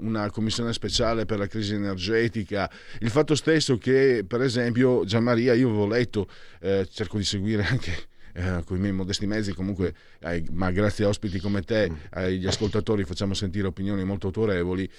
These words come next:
Speaker 1: eh, per esempio il fatto che, che si, si diceva già un mese fa che l'Europa, eh, stava muovendosi molto lentamente sul fronte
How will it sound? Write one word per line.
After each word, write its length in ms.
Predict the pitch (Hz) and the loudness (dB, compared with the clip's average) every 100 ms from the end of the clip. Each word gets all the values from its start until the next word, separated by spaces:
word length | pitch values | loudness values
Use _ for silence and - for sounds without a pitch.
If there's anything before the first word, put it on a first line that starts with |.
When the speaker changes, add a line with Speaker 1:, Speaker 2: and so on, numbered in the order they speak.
| - - | -16 -12
Speaker 1:
eh, 140 | - 85 | -8 -4
per 140 | 117 | -2
esempio 320 | 113 110 110 | 0 2 2
il 60 | 120 | 0
fatto 260 | 104 101 120 | 0 -2 -2
che, 220 | 98 92 - 82 | -4 -6 -8 -10
che 300 | - 92 87 - | -4 -2 -2 -6
si, 220 | - - - | -6 -6 -2
si 220 | - 127 | 0 2
diceva 340 | 123 - 135 | 2 2 2
già 140 | 110 147 | 4 4
un 80 | 123 | 4
mese 240 | 127 104 | 2 0
fa 280 | - 143 113 | 2 2 2
che 120 | 113 | -2
l'Europa, 600 | 101 104 123 123 131 127 - - | -2 2 2 4 2 2 -2 -8
eh, 320 | 95 95 98 | -2 0 0
stava 420 | 98 123 117 113 101 | -2 0 2 2 0
muovendosi 580 | 113 107 117 117 113 104 | 0 2 2 2 2 2
molto 320 | 123 123 117 | 2 4 2
lentamente 560 | 120 113 110 131 123 | 2 2 2 2 2
sul 160 | 120 98 | 2 0
fronte 560 | - 113 113 123 107 | -2 -2 0 2 0